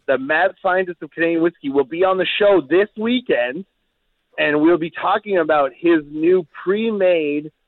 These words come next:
Wiser's Manhattan cocktail in a bottle. So you just open it, pour it,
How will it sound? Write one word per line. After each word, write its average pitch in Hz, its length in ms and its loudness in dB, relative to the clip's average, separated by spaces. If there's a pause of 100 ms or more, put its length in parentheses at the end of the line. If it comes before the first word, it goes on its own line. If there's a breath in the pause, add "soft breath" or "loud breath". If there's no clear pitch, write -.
(200)
Wiser's 170 720 2
Manhattan 156 800 -2
cocktail 139 680 -2
in 147 160 -2
a 190 60 0
bottle. 151 500 0 (600)
So 143 100 4
you 131 160 2
just 131 240 0
open 156 320 2
it, 214 180 0 (400)
pour 160 220 4
it, 180 160 2